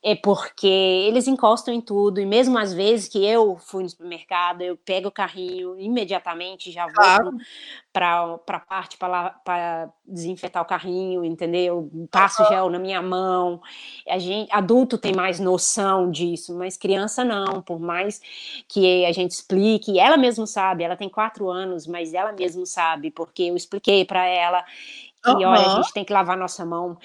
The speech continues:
Speaker 1: com mais cuidado a partir de agora, mais vezes. Então, toda vez que, que ela che-, já tava chegando da escolinha antes, já tava meio que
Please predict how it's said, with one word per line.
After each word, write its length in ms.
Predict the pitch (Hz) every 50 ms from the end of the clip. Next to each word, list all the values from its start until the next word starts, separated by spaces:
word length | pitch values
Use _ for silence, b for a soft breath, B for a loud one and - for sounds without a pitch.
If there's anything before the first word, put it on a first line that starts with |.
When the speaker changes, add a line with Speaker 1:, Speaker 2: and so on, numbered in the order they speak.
| B B B
Speaker 1:
com 120 | - 196
mais 220 | 175 175 170 180 -
cuidado 580 | - 247 220 220 202 196 196 190 185 180 180 175
a 40 | 165
partir 300 | - 170 - - - 175
de 80 | 175 226
agora, 540 | 240 202 196 190 185 180 185 185 180 180 185
mais 380 | 175 160 165 175 175 175 196
vezes. 720 | 190 196 202 190 190 190 190 185 180 175 170 180 180 165 170
Então, 500 | 180 165 175 - 180 185 196 202 202 190 -
toda 280 | - 220 254 247 240 196
vez 280 | 190 196 185 170 -
que, 220 | - - 175 170 b b b b b b b b b b b b _
que 260 | - - 180 180 170 170
ela 140 | 170 170 175
che-, 200 | - - 180 170
já 160 | 165 170 170
tava 260 | 170 - 180 175 180 170
chegando 340 | - 196 165 170 170 175 170
da 60 | 170
escolinha 480 | 165 - - 175 170 165 175 170 165 165
antes, 540 | 175 220 240 226 202 - - 175 160 165 156
já 140 | 175 165 165
tava 320 | - 180 185 180 202 202
meio 480 | 208 202 208 214 214 220 214 214 214 214 B B B 294 269 240 B _
que 800 | - - 220 220 220 220 214 214 202 196 190 190 190 190 180